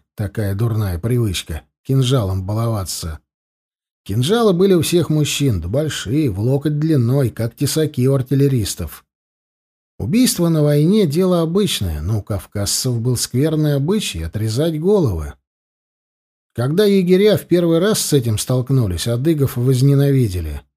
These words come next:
Как отпевать, хоронить убитого воина, когда головы нет? Как батюшке или сослуживцам опознать? О ком службу поминальную служить?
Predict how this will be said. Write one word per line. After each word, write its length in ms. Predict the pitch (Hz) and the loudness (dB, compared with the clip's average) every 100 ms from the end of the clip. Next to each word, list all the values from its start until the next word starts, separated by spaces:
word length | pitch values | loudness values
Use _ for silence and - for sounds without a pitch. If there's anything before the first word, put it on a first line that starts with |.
| _ _ _ _ | _ _ _ _
Как 300 | - 175 190 | -6 -2 -2
отпевать, 520 | 110 - 139 160 143 - | -4 -4 -2 0 -2 -2
хоронить 520 | 127 135 170 151 - | -2 0 2 2 0
убитого 440 | 127 156 123 117 | 0 0 0 -2
воина, 440 | 117 180 180 120 87 | 0 2 2 2 -2
когда 320 | 113 123 147 | -4 -2 0
головы 460 | 135 160 190 170 | 0 0 2 2
нет? 360 | 120 135 101 - _ _ _ _ _ _ - | 4 2 0 -8 _ _ _ _ _ _ -4
Как 300 | 175 175 117 | -2 0 0
батюшке 540 | 151 190 156 - 123 | 0 2 0 -2 -2
или 100 | 123 | -2
сослуживцам 840 | 135 147 - 156 156 214 - 131 139 | -2 -4 -2 -2 0 0 0 0 0
опознать? 760 | 139 175 175 190 113 85 - _ _ _ _ _ _ _ | 0 0 2 2 0 -4 -12 _ _ _ _ _ _ _
О 80 | - | -12
ком 320 | - 190 165 | -2 0 2
службу 560 | - 151 202 131 98 92 | 0 0 0 0 -2 -2
поминальную 680 | 135 160 170 151 113 98 | 2 2 2 2 0 -2
служить? 600 | 90 127 135 127 - - | -2 -2 0 -2 -4 -10